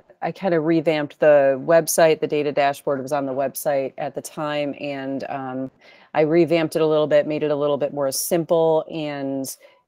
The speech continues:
uh, used the visuals from Educlimber on that website. So we'll keep, continue to grow that, um, in a variety of ways. So that's, that's up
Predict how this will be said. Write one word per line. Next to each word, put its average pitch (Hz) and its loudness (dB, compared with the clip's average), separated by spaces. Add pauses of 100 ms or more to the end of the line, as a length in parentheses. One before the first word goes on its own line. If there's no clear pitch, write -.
(140)
uh, 147 -4
used 147 -4
the 156 2
visuals 143 -2
from 139 -6
Educlimber 143 -4
on 135 -4
that 131 -4
website. 180 -2
So 160 -2
we'll 143 -4
keep, - -8
continue 147 -4
to 139 -2
grow 139 0
that, 127 2 (480)
um, 135 -6 (680)
in 170 0
a 147 -4
variety 143 2
of 135 -2
ways. 135 0
So 156 0
that's, 160 2
that's 190 2
up 196 2